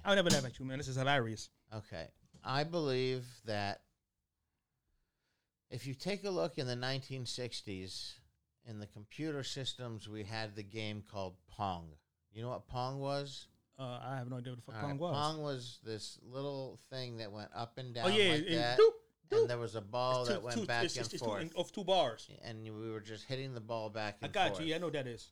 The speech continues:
Speaker 1: That's like an Atari.
Speaker 2: The exponential growth from Pong until now is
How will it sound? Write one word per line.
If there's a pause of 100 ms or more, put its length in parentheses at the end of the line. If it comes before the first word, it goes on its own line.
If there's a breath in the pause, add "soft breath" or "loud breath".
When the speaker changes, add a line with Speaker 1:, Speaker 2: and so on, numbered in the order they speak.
(160)
Speaker 1:
That's
like
an
Atari. (320)
Speaker 2:
The
exponential
growth (320)
from (100)
Pong
until
now (800)
is